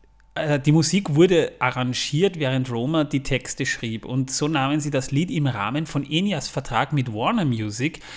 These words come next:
im Dubliner Studio der Ryans, nämlich die Eagle Studios, auf.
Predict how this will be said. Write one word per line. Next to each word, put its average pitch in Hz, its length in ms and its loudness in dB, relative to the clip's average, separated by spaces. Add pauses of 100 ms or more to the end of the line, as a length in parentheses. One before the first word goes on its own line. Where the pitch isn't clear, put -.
(160)
im 147 280 4
Dubliner 170 480 4
Studio 156 640 0 (340)
der 139 100 4
Ryans, 131 540 2
nämlich 147 480 4
die 147 240 2
Eagle 156 380 4
Studios, 131 800 -2
auf. 117 440 -4